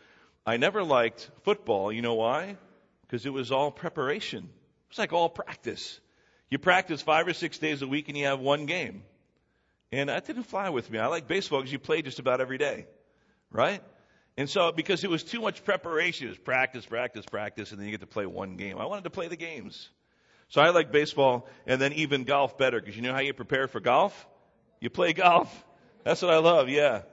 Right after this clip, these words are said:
I mean, you go to the range, but you go and you play and you play and you get to prepare that way. So I liked it.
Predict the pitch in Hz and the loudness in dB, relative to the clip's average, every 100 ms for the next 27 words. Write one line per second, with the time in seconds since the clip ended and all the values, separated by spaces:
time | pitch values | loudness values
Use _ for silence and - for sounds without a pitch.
0 | _ _ - 185 175 175 165 143 143 160 | _ _ -6 -4 2 4 4 4 2 0
1 | 147 139 143 151 175 165 151 196 208 170 | -2 -4 -2 2 4 2 -2 2 4 4
2 | 139 131 - 160 131 107 110 127 - 117 | 2 -2 0 0 0 -4 -4 -4 -2 -4
3 | 107 - - _ - - 139 117 120 101 | -4 -10 -20 _ -2 4 4 6 4 4
4 | 95 87 87 - 127 123 107 110 104 90 | -2 -6 -10 -12 -8 -4 -2 -2 -4 -10